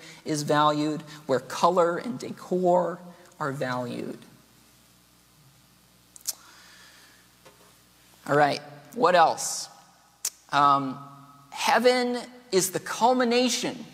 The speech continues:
of what God has done through the nation of Israel and the church. Heaven is the culmination of what God has done through the nation of Israel and the church. So John said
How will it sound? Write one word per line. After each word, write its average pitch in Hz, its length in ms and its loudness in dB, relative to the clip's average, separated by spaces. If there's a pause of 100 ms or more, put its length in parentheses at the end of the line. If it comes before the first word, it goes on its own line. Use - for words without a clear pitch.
of 151 140 -2
what 151 240 2
God 170 320 4
has 175 160 -8
done 160 360 0
through 143 140 -8
the 135 80 -6
nation 139 400 -4
of 127 100 -8
Israel 123 560 -2 (220)
and 123 140 -8
the - 60 -10
church. - 540 -14 (340)
Heaven 139 260 -2
is 120 120 -4
the - 100 -8
culmination 151 880 -2 (260)
of - 120 -10
what 120 160 -2
God 147 240 4
has 147 160 -6
done 131 280 -8
through 135 180 -10
the 127 60 -10
nation 151 300 -4
of 143 120 -4
Israel 120 440 -4 (600)
and 127 180 0
the 123 40 0
church. - 640 -4 (2500)
So 147 280 2 (220)
John 202 380 6
said 156 500 2